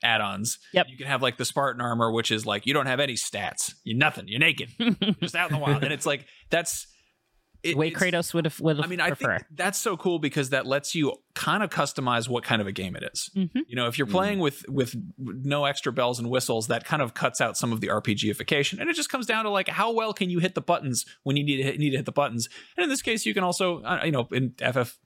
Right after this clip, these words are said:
Speaker 1: sixteen, you can put on these, you, <laughs> simpletons rings that <laughs> make things much easier to, to handle and give you, you know, a little bit of a, a help with the button presses.
Speaker 2: There's been a, there's been a, a big push in games to have those kind of options lately, uh,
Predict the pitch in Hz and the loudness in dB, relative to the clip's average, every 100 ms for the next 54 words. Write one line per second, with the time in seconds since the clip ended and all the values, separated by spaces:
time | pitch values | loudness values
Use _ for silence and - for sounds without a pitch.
0 | - - - - 240 190 160 131 151 147 | -18 -4 -4 0 0 0 0 0 0 0
1 | 139 - - - - 120 120 156 - 240 | -2 -6 -14 -18 -6 -2 0 -2 -2 -2
2 | 214 - 139 123 123 117 120 139 127 - | 0 0 -2 2 2 2 0 0 -2 -2
3 | 151 214 160 143 - 190 151 147 - - | 0 -2 0 -2 0 -2 0 -2 -6 -12
4 | - - 135 151 143 131 139 135 135 - | -6 0 2 2 0 0 0 2 0 0
5 | 135 160 131 104 117 120 123 123 123 - | 0 0 2 0 0 2 4 4 0 -4
6 | - - 120 113 107 107 117 120 123 123 | -20 -6 0 2 2 2 2 2 2 0
7 | 120 127 110 - 131 120 123 - 113 - | 0 2 0 -2 0 0 0 0 0 -2
8 | - 139 135 135 131 110 - - 226 - | -10 0 2 2 -2 -4 -2 0 0 2
9 | 269 240 160 208 208 247 196 - 160 165 | 0 0 2 0 0 -2 0 -2 0 0
10 | 175 - 151 151 - 147 139 139 - 147 | -2 -2 -2 0 -2 0 2 0 0 0
11 | 143 143 143 - 151 131 - 143 - 143 | 0 0 0 0 2 2 2 0 0 0
12 | 139 139 131 143 139 135 147 139 127 | 0 0 0 0 0 0 0 2 2